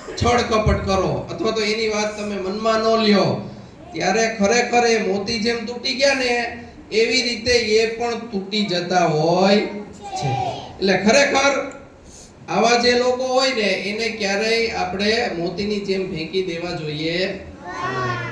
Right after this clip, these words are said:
પણ શું કરવું જોઈએ? જો સાચા હોય તો એને આપણે માન સન્માન આપવું જોઈએ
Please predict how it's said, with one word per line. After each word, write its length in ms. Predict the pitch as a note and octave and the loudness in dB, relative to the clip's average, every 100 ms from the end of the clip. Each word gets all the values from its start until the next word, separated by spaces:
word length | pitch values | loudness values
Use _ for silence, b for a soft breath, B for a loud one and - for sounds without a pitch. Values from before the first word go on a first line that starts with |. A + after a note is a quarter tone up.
| - - - | -10 -14 -8
પણ 140 | E3+ | -6
શું 280 | F3+ B3 A3+ | -2 -2 2
કરવું 300 | B3 B3 B3+ | 2 4 4
જોઈએ? 380 | A#3+ A#3 A#3 A3+ G#3+ - - - | 4 4 4 2 -2 -8 -16 0
જો 120 | A3 | 2
સાચા 500 | G#3 F#3 F#3 F#3+ A3+ | 2 2 0 2 4
હોય 440 | A3+ A#3 A#3+ B3 B3 B3 - - - - - - | 6 4 4 4 2 0 -6 -16 -20 -20 -20 -10
તો 80 | F#3 | -6
એને 300 | F#3 G3 F#3 | -2 -2 0
આપણે 260 | F3+ F3+ | 0 0
માન 280 | D#3 D3+ F#3 | -2 0 0
સન્માન 380 | F#3+ G#3+ A3 A3 | 2 4 4 4
આપવું 340 | G#3+ A3 A#3 | 4 2 2
જોઈએ 640 | A3+ A#3 A#3 A#3 A#3 - | 4 6 6 4 0 -6